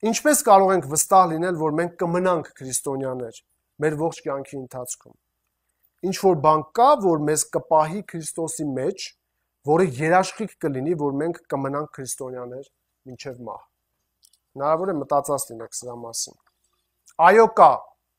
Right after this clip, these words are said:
Եվ դա Աստծո զորության և քո հավատալու կարողության մշտական շփումն է։ Աստծո զորության և քո հավատալու կարողության մշտական շփումն է։ Տեսեք,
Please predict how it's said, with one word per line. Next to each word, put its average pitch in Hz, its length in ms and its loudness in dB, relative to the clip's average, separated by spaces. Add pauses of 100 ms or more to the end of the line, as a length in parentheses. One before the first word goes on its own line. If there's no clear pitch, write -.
(880)
Եվ 160 160 2
դա 214 160 12
Աստծո 196 380 4
զորության 175 680 0 (460)
և 143 240 -2 (100)
քո 175 140 0 (100)
հավատալու 143 560 0
կարողության 131 640 -4 (300)
մշտական 165 580 -4
շփումն 120 480 -16
է։ - 40 -20 (1160)
Աստծո 127 420 -8
զորության 156 580 -8 (400)
և 127 220 -12
քո 175 280 -6 (280)
հավատալու 131 540 -6 (100)
կարողության 127 580 -6 (300)
մշտական 127 480 -12
շփումն - 400 -20
է։ - 120 -20 (200)
Տեսեք, 135 360 -4